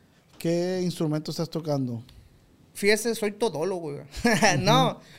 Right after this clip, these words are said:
Speaker 2: mi fuerte es la tuba, oiga. Mi fuerte, yo soy, yo soy el que toca la tuba. Mi hermano, que tiene un problema también de
Speaker 1: ¿De... visión?
Speaker 2: de visión, es el que toca el acordeón. Y mi otro compañero, mi compa Ale, mi compa,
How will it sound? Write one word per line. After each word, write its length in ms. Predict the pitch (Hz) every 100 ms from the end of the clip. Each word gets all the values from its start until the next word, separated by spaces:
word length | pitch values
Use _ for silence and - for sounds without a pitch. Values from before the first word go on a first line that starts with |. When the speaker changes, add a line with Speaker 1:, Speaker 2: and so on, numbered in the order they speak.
| -
Speaker 2:
mi 100 | 220
fuerte 300 | 214 233 277
es 40 |
la 160 | 269 240
tuba, 200 | 220 226
oiga. 240 | 226 196
Mi 120 | 170 165
fuerte, 440 | 170 180 208 202
yo 120 | 180
soy, 320 | 180 185 185 160
yo 100 | 165
soy 140 | 175
el 60 | 180
que 80 |
toca 200 | 160 160 180
la 140 | 160
tuba. 360 | 156 160 165 151 151
Mi 140 | 156
hermano, 540 | 147 151 185 185 151 - - _ _ -
que 100 | -
tiene 220 | 165 180
un 80 | 185
problema 400 | 185 180 190 180
también 320 | 165 165 165
de 420 | 175 165 143 135 - -
Speaker 1:
¿De... 180 | 131 127
visión? 300 | 120 - 165
Speaker 2:
de 80 |
visión, 380 | 170 165 170 190
es 80 | 185
el 100 | 196
que 100 | 180
toca 200 | 160 160
el 60 | 185
acordeón. 560 | 185 151 165 208 226 - _ _ - _ -
Y 100 | 170
mi 80 |
otro 200 | 165 165
compañero, 520 | 196 185 156 156 160 180
mi 120 | 165
compa 460 | 160 160 165 160
Ale, 180 | 160 175
mi 120 | 165
compa, 580 | 151 151 156 165 156 151